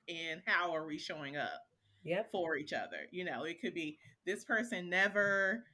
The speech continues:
Speaker 1: you know, never calls me and wishes me happy birthday. This person never comes when I send an invitation.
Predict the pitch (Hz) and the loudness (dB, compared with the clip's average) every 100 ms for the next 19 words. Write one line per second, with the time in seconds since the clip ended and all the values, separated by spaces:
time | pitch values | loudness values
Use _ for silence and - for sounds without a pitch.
0 | _ - 202 202 175 170 160 208 208 214 | _ -2 2 4 2 2 0 0 0 0
1 | 190 214 202 190 196 - 214 226 226 190 | 0 0 0 0 -2 -2 2 2 4 4
2 | 190 175 185 214 127 120 - 120 175 214 | 2 0 0 0 -4 -2 -4 0 -2 -2
3 | - 208 233 208 180 160 165 202 202 196 | -4 -4 -4 -4 -4 -2 -2 0 0 0
4 | 190 233 - - 190 196 202 185 185 185 | 0 -2 -10 -4 -2 -2 -4 -4 -2 0
5 | 185 190 208 - 196 196 190 185 185 190 | 0 -2 -6 -6 -4 -4 -4 -4 -4 -4
6 | 185 208 - 131 110 | -4 -4 -6 -10 -10